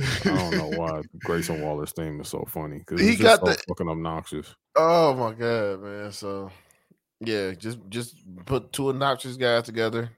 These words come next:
Speaker 2: get them, get them that heel heat, and yeah.
Speaker 1: Yeah. So yeah, I, and that's, yeah, that could be, definitely be an idea down the line.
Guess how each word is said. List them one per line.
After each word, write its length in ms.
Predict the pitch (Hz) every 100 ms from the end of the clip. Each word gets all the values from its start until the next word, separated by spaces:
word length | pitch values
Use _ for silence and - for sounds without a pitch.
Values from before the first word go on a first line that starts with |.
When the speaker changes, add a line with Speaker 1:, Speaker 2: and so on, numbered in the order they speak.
| - - _ 107
Speaker 2:
get 140 | 107
them, 220 | 113 110 98
get 180 | 110
them 140 | 110 104
that 160 | 101
heel 260 | 101 113 110
heat, 300 | 104 117 123 _
and 240 | 82 87 80
yeah. 240 | 98 123 110 - _ _ -
Speaker 1:
Yeah. 320 | - 85 80 80 - _ _ _ _ _ -
So 460 | - 82 80 78 - _ 302 -
yeah, 240 | 92 82
I, 240 | 64 95 78
and 140 | 87
that's, 360 | 98 95 - - -
yeah, 200 | 90 78 -
that 200 | - 98 -
could 140 | 85
be, 120 | 87
definitely 360 | 82 90 92 80
be 140 | 78
an 60 | 76
idea 400 | 67 76 71 76
down 220 | 73 78
the 60 | 78
line. 320 | 78 78 78